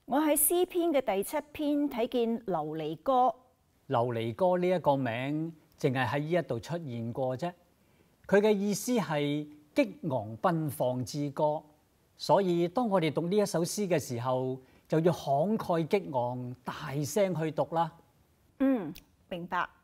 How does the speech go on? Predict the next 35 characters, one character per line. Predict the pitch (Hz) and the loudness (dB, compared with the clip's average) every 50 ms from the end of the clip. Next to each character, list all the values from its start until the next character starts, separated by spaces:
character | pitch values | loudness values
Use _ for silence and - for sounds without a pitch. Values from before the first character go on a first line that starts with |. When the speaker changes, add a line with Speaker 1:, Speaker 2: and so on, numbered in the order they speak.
| _ _ _ _ _ _ _ _ _ _ _ _ _ _ _ _ | _ _ _ _ _ _ _ _ _ _ _ _ _ _ _ _
Speaker 1:
咦， | - 202 233 294 381 440 466 - | 0 2 4 4 4 2 2 4
第 | 320 294 285 | 4 4 4
十 | - 294 | 4 2
六 | 240 233 226 - - - | 2 0 0 -2 -4 -8
篇 | - 359 359 381 381 370 | -4 -2 0 0 0 0
係 | 359 320 196 262 - - | 0 0 -2 -4 0 2
金 | 320 302 302 302 311 302 | 2 2 4 4 2 2
詩 | - - - 320 302 285 | 2 2 0 0 0 2
喎， | 269 247 233 214 185 160 143 - - - | 4 6 6 6 6 4 0 -2 -4 -2
金 | 330 330 330 320 330 | -2 0 0 0 -2
色 | 320 - 320 | -2 -4 -6
嗰 | 294 - 269 269 | -6 -2 -2 -2
個 | 262 240 - - | 0 -2 -2 -2
金 | - 269 247 240 240 233 | -2 0 2 2 2 2
喎。 | 202 170 147 127 - _ _ _ _ _ _ _ _ _ _ _ _ _ _ _ | 2 0 0 -2 -4 _ _ _ _ _ _ _ _ _ _ _ _ _ _ _
Speaker 2:
整 | - - 143 160 165 | -4 -2 0 0 2
卷 | 147 151 156 | 2 0 0
詩 | 143 - 180 175 | 0 0 -2 -2
篇 | - - 180 165 170 170 165 151 | 0 0 -2 0 0 -2 -2 0
總 | - 165 170 196 | 0 0 2 2
共 | 208 180 151 | 2 2 2
有 | 135 135 139 - - | 4 2 2 0 -2
五 | 139 135 120 117 123 139 | -6 -6 -4 -4 -6 -6
篇 | - - 175 160 160 156 | -4 -4 -2 -2 -2 -2
金 | 170 156 151 156 151 | -2 -2 -2 -2 -4
詩， | 151 - - 165 156 151 160 156 - _ _ _ _ _ _ _ _ | -6 -6 -6 -4 -4 -4 -6 -10 -14 _ _ _ _ _ _ _ _
佢 | - 127 135 | -4 -2 0
哋 | 127 135 123 | 0 0 0
都 | 127 156 | 2 4
係 | 156 147 135 | 4 4 4
大 | - 131 123 127 | 4 2 0 2
衛 | 123 127 123 123 | 0 -2 -2 -2
王 | 117 107 110 117 | -4 -4 -6 -6
寫 | 120 - - 127 123 147 156 | -8 -8 -8 -6 -6 -4 -2
㗎。 | 151 156 151 | -2 -4 -4